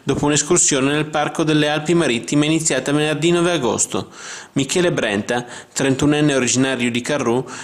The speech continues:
è stato ritrovato senza vita nei pressi del Passo Cabrera, all'altezza di duemilacinquecento metri.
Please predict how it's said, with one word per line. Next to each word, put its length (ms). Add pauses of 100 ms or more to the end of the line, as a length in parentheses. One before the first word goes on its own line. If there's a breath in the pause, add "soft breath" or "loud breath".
è 100
stato 280
ritrovato 500
senza 300
vita 260
nei 120
pressi 320
del 120
Passo 380
Cabrera, 580 (280 loud breath)
all'altezza 500
di 80
duemilacinquecento 880
metri. 440